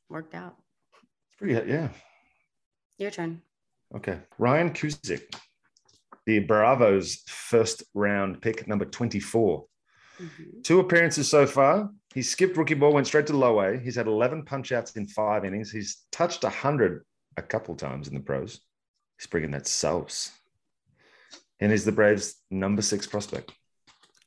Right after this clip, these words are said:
Speaker 1: Okay,
Speaker 2: So
Speaker 1: nice.
Speaker 2: keep your eye on him.
Speaker 1: We're getting close to our number one. Number two, this is a name that I have heard a lot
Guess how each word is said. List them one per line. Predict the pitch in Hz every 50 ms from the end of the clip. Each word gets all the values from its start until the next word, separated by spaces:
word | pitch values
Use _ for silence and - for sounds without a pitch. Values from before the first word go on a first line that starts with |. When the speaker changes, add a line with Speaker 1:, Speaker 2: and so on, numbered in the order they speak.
| _ -
Speaker 1:
Okay, | 170 208 247
Speaker 2:
So | - - 85 85 82
Speaker 1:
nice. | 78 180 220 226 - _ - -
Speaker 2:
keep | - 123 110
your | 117 110 107
eye | 104 104
on | 104
him. | 98 104 101 85 69 - _ _ _ _ _ _ _ _ -
Speaker 1:
We're | 180 196 202
getting | 185 202 247 - 277 262
close | 262 - 311 302 294 294 285 - - -
to | - 277 254
our | 254 262
number | 262 269 269 269 269 277
one. | 262 262 254 247 220 190 180 190
Number | 214 226 226 247
two, | 247 247 - - 285 277 294 311 320
this | 254 302 294 -
is | 349 311
a | 339
name | 302 285 269 262 254 254
that | 220 220
I | 220 262
have | 311 311 311
heard | - 196 185 175 170
a | - 160
lot | 160 151 151 156 175 190 180 156 -